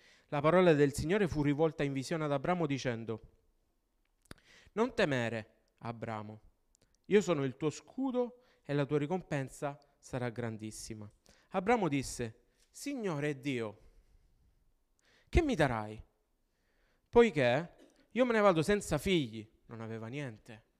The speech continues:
non aveva figli, aveva lasciato tutto. "E l'erede della mia casa è Eliezer di Damasco." Abramo soggiunse:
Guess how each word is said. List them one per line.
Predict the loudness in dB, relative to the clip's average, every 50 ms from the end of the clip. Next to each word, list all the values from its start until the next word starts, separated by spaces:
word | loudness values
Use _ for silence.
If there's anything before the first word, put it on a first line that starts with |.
| _ _
non | -14 -12
aveva | -10 -8 -8 -8
figli, | -8 -8 -8 -8 -8 -10 -12 -14 -16 -14
aveva | -14 -10 -8 -8
lasciato | -8 -8 -8 -8 -10 -8 -10 -8
tutto. | -8 -8 -8 -8 -10 _ -14 -14 -14 _ _ _ _ _ _ _ _ _ _ _ _ _ _ _ _ _ _ _ _ _ _ _ _ _ _ _
"E | _ 0 2
l'erede | 4 6 8 6 8 6 6 6
della | 6 4 4 2
mia | 0 0 -2
casa | 0 0 0 0 0 0 -2 -4 -4 -4 -8 -16 _ _ _
è | -4 0 2 2 2
Eliezer | 2 2 2 0 0 0 -2 -2
di | 0 0 -2 -2
Damasco." | -2 -4 -4 -4 -6 -8 -12 -14 -14 -14 -16 -16 _ _ _ _ _ -20 -20 -20 _ _
Abramo | 0 4 4 4 4 4
soggiunse: | 2 2 2 2 2 -2 -2 -2 -2 -4 -4 -4